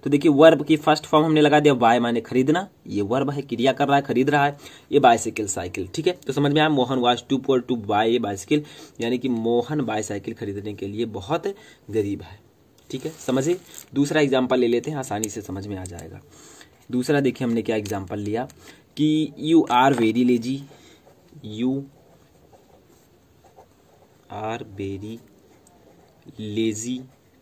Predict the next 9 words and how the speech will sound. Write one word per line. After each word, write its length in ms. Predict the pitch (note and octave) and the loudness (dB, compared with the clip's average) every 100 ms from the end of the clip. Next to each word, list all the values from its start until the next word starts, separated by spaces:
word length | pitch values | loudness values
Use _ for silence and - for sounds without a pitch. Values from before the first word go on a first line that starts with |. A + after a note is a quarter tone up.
| - | -12
ठीक 160 | B2 B3 | -6 -6
है, 120 | C4+ _ _ _ _ - A#2 | -6 _ _ _ _ -16 -8
you 160 | B2 E3+ E3+ - _ _ _ _ _ _ - _ _ _ _ _ _ _ _ _ _ _ - | -2 -2 -2 -10 _ _ _ _ _ _ -20 _ _ _ _ _ _ _ _ _ _ _ 0
can 360 | B2 B2+ C#3 C#3+ | 2 4 2 0
not 440 | A2+ G2+ F#2+ - - _ _ _ _ _ _ _ _ - _ _ _ - _ _ _ _ _ _ - | -2 -4 -6 -12 -20 _ _ _ _ _ _ _ _ -20 _ _ _ -20 _ _ _ _ _ _ -4
complete, 880 | B2 A#2 B2 B2+ A#2 - - - - - _ _ _ _ - _ _ _ - | -2 0 0 0 -2 -8 -20 -20 -20 -20 _ _ _ _ -20 _ _ _ -10
complete 680 | G#2+ G#2 A2 A#2 B2+ - - _ - _ _ _ _ _ _ _ _ _ _ _ - G2+ | -10 -8 -6 -4 -4 -10 -20 _ -20 _ _ _ _ _ _ _ _ _ _ _ -18 -6
the 180 | A#2 A#2+ B2+ - _ _ _ _ _ _ - G2+ | 0 2 0 -8 _ _ _ _ _ _ -16 -12
work, 300 | F#2+ F#2 - | -10 -12 -16